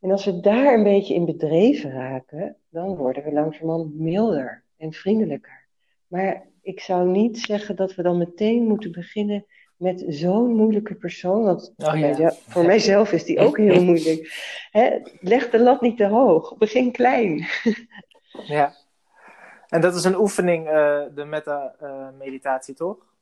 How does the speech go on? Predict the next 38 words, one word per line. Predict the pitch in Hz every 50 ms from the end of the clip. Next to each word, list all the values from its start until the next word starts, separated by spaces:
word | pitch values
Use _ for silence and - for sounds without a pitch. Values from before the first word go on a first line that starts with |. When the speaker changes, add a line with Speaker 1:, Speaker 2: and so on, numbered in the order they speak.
| _
Speaker 1:
Ja, | - 175 165 - - - - - -
en, | - 160 160 160
eh, | 151 151 143 143 123 98 - 143
nou | - 156 - -
ja, | 151 135 120
je | - 147 151
hebt | 147 147
eigenlijk, | - 143 160 160 - 165 151 147 - -
eh, | 147 143 143 147
twee | 139 - - - 156 151 151 147
hele | 147 156 151 156
belangrijke, | 143 147 139 147 151 156 156 147 151 151 147 147 147 143
ja, | 147 143 139 143
je | 143
zou | 143 143 139 139
kunnen | - 147 147 143
zeggen, | 147 139 - - -
vleugels | - - - - - 202 208 226 240 233 208 - - 160 156 - - -
van | - 151 151 147
de | 143 147
beoefening | 139 156 - - 214 202 - - - 170 156 160 151 -
van | - 135 143
meditatie. | 143 139 - 147 147 - _ - 170 214 240 240 240 - - - 240 269 254 - - - - - - - _ _
En | - 151 -
eigenlijk | - 156 156 160 160 - 147 156
alleen | 165 170 170
met | 165 165 160 -
de | 151 135
beide | 127 147 156 165 202 226 220 190 170
vleugels | - - - - 165 170 170 170 165 170 - 143 139 - - - _
kom | - 180 170 165
je | 160 147 147
vooruit | 147 - - - 165 147 139 135 143 156 185 226 247 - - - -
op | 180 180
het | 180 180 - _
pad | - 202 196 -
van | - - 180
meditatie. | 180 180 180 175 180 175 180 - 170 165 175 175 - - - 175 175 180